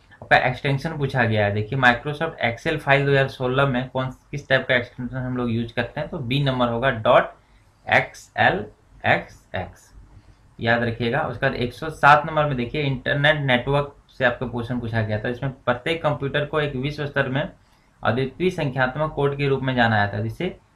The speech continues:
इनमें से क्या कहते हैं? तो आईपी एड्रेस कहते हैं।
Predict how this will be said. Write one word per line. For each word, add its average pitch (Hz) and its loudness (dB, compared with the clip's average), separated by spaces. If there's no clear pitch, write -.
इनमें 123 0
से 165 -8
क्या 131 8
कहते 104 -2
हैं? 104 -4
तो 175 -6
आईपी 107 -4
एड्रेस 123 -4
कहते 127 -4
हैं। 139 -10